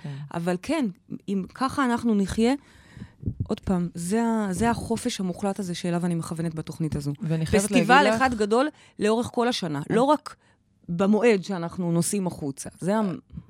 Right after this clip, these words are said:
Speaker 1: כשאני הייתי איתך שם בפסטיבל, אני, אני מאוד נהניתי, אבל אחד הדברים שתהיתי ביני ובין עצמי זה, האם באמת אנחנו יכולים לקחת את זה איתנו חזרה הביתה ולחיות את זה ככה גם ביומיום, בשגרה, עם הפקקים, הבירוקרטיה, הילדים,
Speaker 2: זאת
Speaker 1: הכל.
Speaker 2: השאיפה, זאת השאיפה,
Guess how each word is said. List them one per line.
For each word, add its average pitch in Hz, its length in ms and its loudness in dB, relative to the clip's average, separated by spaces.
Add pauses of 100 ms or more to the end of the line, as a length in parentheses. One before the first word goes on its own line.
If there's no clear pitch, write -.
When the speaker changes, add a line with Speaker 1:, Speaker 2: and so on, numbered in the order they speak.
(120)
Speaker 1:
כשאני 165 320 0
הייתי 180 300 0
איתך 170 360 -2
שם 156 180 -6
בפסטיבל, 147 560 -6
אני, 151 240 0
אני 139 180 -2
מאוד 156 200 -2
נהניתי, 175 380 -2
אבל 147 140 0
אחד 175 220 -4
הדברים 170 260 0
שתהיתי 170 540 0
ביני 160 320 2
ובין 147 360 0
עצמי 156 320 -2
זה, 151 280 0
האם 180 280 2
באמת 160 340 2
אנחנו 160 320 0
יכולים 160 320 -4
לקחת - 280 -6
את 156 60 -2
זה 143 80 2
איתנו 165 480 2 (840)
חזרה 165 520 8
הביתה 170 520 4
ולחיות 156 520 0
את 170 60 -4
זה 160 120 -2
ככה 170 380 -4
גם 175 360 2
ביומיום, 160 480 4
בשגרה, 165 800 4
עם 160 300 2
הפקקים, 170 960 2
הבירוקרטיה, 160 960 2
הילדים, 160 540 2
Speaker 2:
זאת 165 240 2
Speaker 1:
הכל. 165 80 0
Speaker 2:
השאיפה, 254 840 -2
זאת 175 420 -6
השאיפה, 185 540 -6